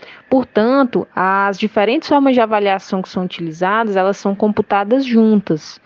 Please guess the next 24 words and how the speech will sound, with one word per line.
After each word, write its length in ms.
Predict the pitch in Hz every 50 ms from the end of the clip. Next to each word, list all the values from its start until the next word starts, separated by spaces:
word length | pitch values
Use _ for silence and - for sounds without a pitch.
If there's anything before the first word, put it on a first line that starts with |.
| - - - - - _ -
Então, 320 | 175 - - 214 226 226 -
lá 300 | 185 180 185 196 220 269
no 160 | 311 311 302
ava 260 | 269 247 247 254 262
do 100 | 240 240
B 180 | 226 220 220 220
cento 300 | - - 240 220 220 -
e 40 | 233
quatro, 480 | - - 208 185 170 156 160 - -
no 80 | 180 175
bloco 320 | 170 175 175 180 175 -
Avaliações, 1160 | 190 196 254 269 277 247 233 220 208 190 180 - - - 202 208 220 220 202 185 - - - - - -
tem 100 | - 208
um 100 | 208 208
livrinho 320 | 208 208 190 196 214 220
chamado 520 | 220 - - 220 214 202 170 156 147 151 156 - - - - - _ -
Entenda 500 | 190 190 185 - - 247 269 302 285 277
Aqui 260 | 269 269 - 254 254
Como 240 | 247 - 254 247 233
é 60 | 240
Calculada 560 | 240 - 247 240 - - 254 233 214 214 220
a 40 | 226
Sua 220 | 226 - - 240 247
Nota. 460 | 254 240 196 160 151 - - 170